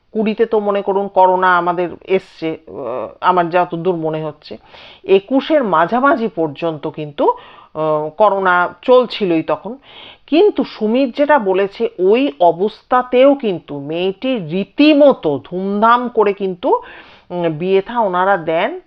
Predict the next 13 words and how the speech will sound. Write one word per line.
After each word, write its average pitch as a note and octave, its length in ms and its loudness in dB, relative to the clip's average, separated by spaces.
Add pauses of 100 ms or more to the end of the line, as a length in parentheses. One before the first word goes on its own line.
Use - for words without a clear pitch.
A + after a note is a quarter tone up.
(180)
মা-, G#3+ 120 -4
কার A3 240 0
যেহেতু A3 640 0
বাড়িটা G3 300 0
খুবই G#3 300 -2
অবস্থাপন্ন F3 640 -2
বাড়ি, D#3+ 240 -6 (480)
বিয়ে F#3 300 0
থা F#3+ 240 2
হয় G3 260 0
এবং F#3+ 420 0
সুমিতরা C4+ 640 -4
কিন্তু A3+ 280 -6